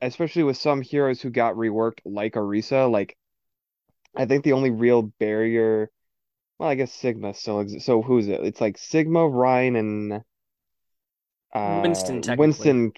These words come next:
Speaker 1: yeah, that have, like, a barrier that they can, like, put out. So now some tanks have, like, D.Va and, or, well, Orisa still have, like, abilities that they can throw out to, like, absorb damage,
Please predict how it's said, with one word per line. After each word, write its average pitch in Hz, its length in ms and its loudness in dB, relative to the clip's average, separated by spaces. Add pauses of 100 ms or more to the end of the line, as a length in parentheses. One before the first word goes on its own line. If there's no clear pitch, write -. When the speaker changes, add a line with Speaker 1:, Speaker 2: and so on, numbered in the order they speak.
Speaker 1:
yeah, 98 400 0 (680)
that 127 160 4
have, 135 260 4
like, 123 360 2
a 123 140 0
barrier 107 880 -2 (300)
that 117 140 2
they 113 160 4
can, 107 280 -2
like, 101 320 -4
put 117 240 -2
out. 90 280 -2 (100)
So 120 160 -10
now 120 420 4
some 185 360 0
tanks 135 380 -4
have, 120 260 -2 (460)
like, 131 220 2
D.Va 131 300 0
and, 117 420 2
or, 107 140 -6 (100)
well, 104 240 -6
Orisa 110 420 -2
still 107 280 -2
have, 113 440 2 (140)
like, 117 180 0
abilities 117 580 0
that 113 160 -2
they 110 120 -2
can 104 180 -10
throw 110 260 0
out 107 220 -2
to, 123 180 -4
like, 107 240 0
absorb 110 720 -2
damage, 262 600 0